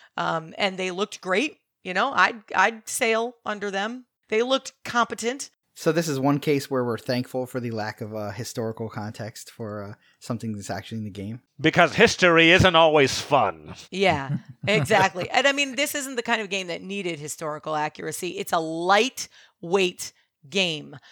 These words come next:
Speaker 1: If it sounded complex, it is not. You could get a lot more detail <laughs> than this in a co-, in ship combat,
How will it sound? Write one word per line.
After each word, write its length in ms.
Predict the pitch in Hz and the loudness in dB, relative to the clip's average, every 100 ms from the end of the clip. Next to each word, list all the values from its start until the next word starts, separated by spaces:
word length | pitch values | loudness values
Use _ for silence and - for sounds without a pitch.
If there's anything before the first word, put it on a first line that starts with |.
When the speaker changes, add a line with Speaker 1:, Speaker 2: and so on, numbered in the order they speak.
| - _ - | -20 _ -14
Speaker 1:
If 120 | 175 | -10
it 100 | 175 | -6
sounded 380 | - 196 196 180 | -2 -2 -2 -6
complex, 640 | - 185 - 208 214 - - | -4 -4 -2 -2 -2 -6 -6
it 160 | 190 | -4
is 220 | 185 175 147 | -4 -6 -10
not. 520 | 160 160 113 143 - - - _ _ | -8 -2 -2 -2 -10 -20 -20 _ _
You 220 | 190 277 | -4 -4
could 240 | 277 233 151 | -2 -6 0
get 220 | 180 - | -2 0
a 220 | 190 156 | -4 -4
lot 580 | 156 147 165 196 202 - | -6 -8 0 6 6 4
more 220 | 202 175 | -2 -6
detail 600 | 160 170 151 - - 247 | -6 -10 -10 -8 -2 -2
<laughs> 120 | - - | -2 -4
than 180 | 240 | -4
this 440 | 202 240 - - - - - - | 0 0 0 -6 -12 -14 -14 -4
in 180 | 220 208 | -2 -2
a 60 | 190 | -4
co-, 260 | 180 190 - | -4 -4 -2
in 140 | 190 | -6
ship 320 | - 208 - | -2 -2 -2
combat, 540 | - 190 175 165 - | -2 0 0 0 -2